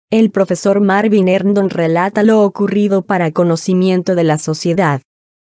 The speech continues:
Ponemos a disposición este comunicado y su documento revisado. Por su relevancia,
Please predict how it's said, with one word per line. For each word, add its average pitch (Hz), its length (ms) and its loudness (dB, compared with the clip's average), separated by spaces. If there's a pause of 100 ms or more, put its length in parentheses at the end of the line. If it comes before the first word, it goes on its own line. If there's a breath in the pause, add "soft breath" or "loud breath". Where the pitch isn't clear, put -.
(160)
Ponemos 240 500 2
a 196 80 -2
disposición 170 880 -2
este 180 320 -2
comunicado 190 720 0
y 202 80 0
su 175 160 -2
documento 165 560 0
revisado. 170 720 -2 (540)
Por 214 180 0
su 214 160 -2
relevancia, 190 840 0